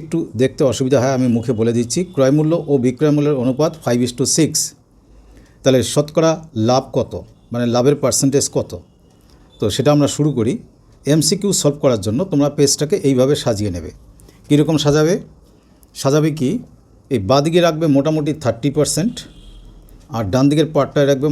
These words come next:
মোটামুটি সেভেন্টি পার্সেন্ট। এইভাবে একটা বক্স বানাবে, যেরকমটা তোমরা স্ক্রিনে দেখছো।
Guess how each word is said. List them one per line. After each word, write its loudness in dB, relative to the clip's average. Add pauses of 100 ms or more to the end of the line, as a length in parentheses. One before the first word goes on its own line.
মোটামুটি -2 (100)
সেভেন্টি 0
পার্সেন্ট। -6 (480)
এইভাবে 4
একটা -2 (100)
বক্স 2
বানাবে, -2 (100)
যেরকমটা 0
তোমরা -2
স্ক্রিনে -2
দেখছো। -4